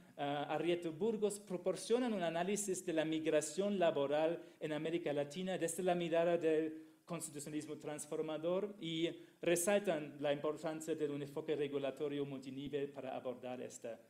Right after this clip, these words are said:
problemática. Entonces, eh, con esto pasamos a la segunda parte del libro,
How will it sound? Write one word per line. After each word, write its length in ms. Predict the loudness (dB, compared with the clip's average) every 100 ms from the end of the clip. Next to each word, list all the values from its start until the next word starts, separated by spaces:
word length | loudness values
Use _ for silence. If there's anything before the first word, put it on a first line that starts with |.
| -8
problemática. 760 | -6 -6 -8 -12 -14 -20 -20 -20 _ _ _ _ _ -20 -16 -10
Entonces, 560 | -2 2 2 0 -2 -4
eh, 160 | -8 -4
con 180 | -2 0
esto 360 | 0 0 0
pasamos 460 | 0 2 2 0 2
a 80 | 2
la 100 | 2
segunda 440 | 0 -2 0 2
parte 280 | 2 0 0
del 160 | 0
libro, 420 | 2 2 2 2